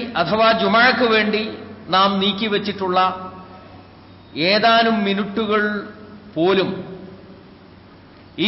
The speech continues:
വിഷയത്തിൽ ഏകാഗ്രതമായി ചിന്തിക്കുവാൻ നമുക്ക് സാധ്യമാകുന്നില്ല. സാധ്യമാകാത്ത വിധം ജീവിതത്തിൻ്റെ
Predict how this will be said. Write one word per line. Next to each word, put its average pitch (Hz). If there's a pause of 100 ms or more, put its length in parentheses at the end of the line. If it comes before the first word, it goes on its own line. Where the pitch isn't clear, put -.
(120)
വിഷയത്തിൽ 180 (3000)
ഏകാഗ്രതമായി 190 (140)
ചിന്തിക്കുവാൻ 160 (920)
നമുക്ക് 147
സാധ്യമാകുന്നില്ല. 117 (2250)
സാധ്യമാകാത്ത 180 (120)
വിധം 175 (1900)
ജീവിതത്തിൻ്റെ 196